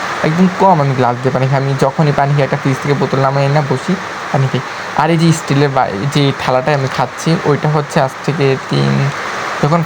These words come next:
ফার্স্ট আপনার কুড়ি, এই যে তিনশো ফিট বাণিজ্য মেলা হয় পূর্বাচল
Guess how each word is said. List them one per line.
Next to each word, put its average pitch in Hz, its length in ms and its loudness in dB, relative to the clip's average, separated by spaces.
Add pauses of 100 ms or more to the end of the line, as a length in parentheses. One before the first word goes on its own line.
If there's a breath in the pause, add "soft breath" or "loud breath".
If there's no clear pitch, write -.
ফার্স্ট 147 520 0
আপনার 139 440 2 (180)
কুড়ি, 160 280 4 (120)
এই 147 80 2
যে 131 340 2 (100)
তিনশো 165 260 6
ফিট 147 220 2
বাণিজ্য 131 300 0
মেলা 143 140 2
হয় 143 180 2
পূর্বাচল 135 400 0